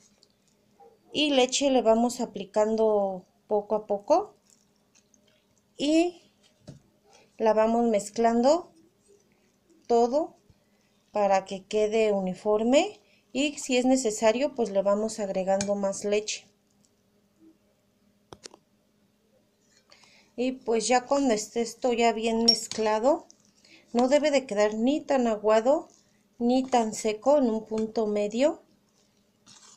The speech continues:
Entonces lo vamos a dejar reposar aquí mientras ponemos a calentar el aceite en nuestro sartén a fuego bajo,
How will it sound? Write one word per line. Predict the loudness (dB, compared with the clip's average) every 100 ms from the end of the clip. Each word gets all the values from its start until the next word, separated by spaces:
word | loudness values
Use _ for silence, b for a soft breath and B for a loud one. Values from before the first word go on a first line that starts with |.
| _ _ _ -20 -18 -6
Entonces | -4 2 2 2 0 0
lo | 2
vamos | 2 0 -2 -2
a | -4
dejar | -2 -2 -2
reposar | -2 -6 -10 -4 -2
aquí | -2 -6 -4 0
mientras | 0 2 -2 0 -2 -4
ponemos | -6 -4 -4 -4 -6
a | -6
calentar | -4 -2 -2 -6 -2 0
el | 0 -2
aceite | -4 -2 -2 -2 -2 -4 -2 -2 B B B B B _ _ _ _
en | -2 0
nuestro | -2 -4 -6 -6
sartén | -4 -6 -2 2 2 2 -6 -6
a | -4
fuego | -4 0 0 2 0
bajo, | 0 -2 -2 -2 -2 -4